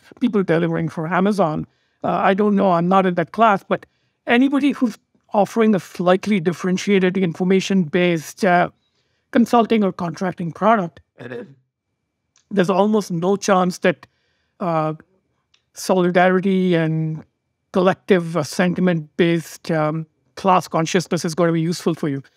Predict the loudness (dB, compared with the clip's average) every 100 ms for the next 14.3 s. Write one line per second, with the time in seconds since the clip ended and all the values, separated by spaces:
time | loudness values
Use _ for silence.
0 | _ -2 0 0 -2 -4 0 2 2 2
1 | 0 2 0 -2 -8 _ _ _ -6 -4
2 | -2 -6 -8 -4 -2 0 0 0 0 2
3 | 2 2 2 0 -2 -4 -6 -2 0 0
4 | -2 -4 -2 -2 -2 -4 -4 -4 _ -2
5 | -2 -2 -8 _ _ -6 -2 0 0 -2
6 | -2 -2 -2 0 -2 0 2 4 4 2
7 | -2 -2 0 0 0 0 0 0 -2 -4
8 | 0 -2 0 -2 -2 -4 0 0 -2 -8
9 | _ _ _ -2 0 0 -2 -2 -4 -2
10 | 0 2 2 0 0 0 -2 -4 -6 -12
11 | -20 -20 _ _ _ -6 -2 0 0 -2
12 | 0 2 2 0 -2 -4 -6 -4 -2 0
13 | 0 0 2 2 2 2 2 2 -2 -2
14 | 0 2 2